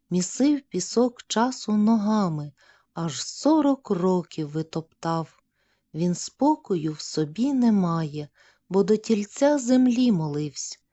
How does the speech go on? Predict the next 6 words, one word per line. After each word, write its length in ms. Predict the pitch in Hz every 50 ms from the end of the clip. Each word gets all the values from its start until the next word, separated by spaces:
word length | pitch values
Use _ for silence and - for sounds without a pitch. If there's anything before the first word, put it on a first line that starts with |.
| _ _ _ _ _ _ _ _ _ _ _ -
Нехай 500 | 180 190 180 - - - 277 285 277 233
душа 580 | 190 170 196 196 - - - 233 247 277 277
народу 640 | 262 233 202 180 175 202 233 277 269 226 220 214 202
знає, 760 | 175 - 170 175 190 214 240 262 240 196 151 143 147 143 151 _ _ _ _ _ _ _ _ _
дух 540 | - 190 202 254 262 247 208 - - - _ _
посилаю, 840 | 156 165 165 - - 175 165 170 175 185 185 180 165 156 156 156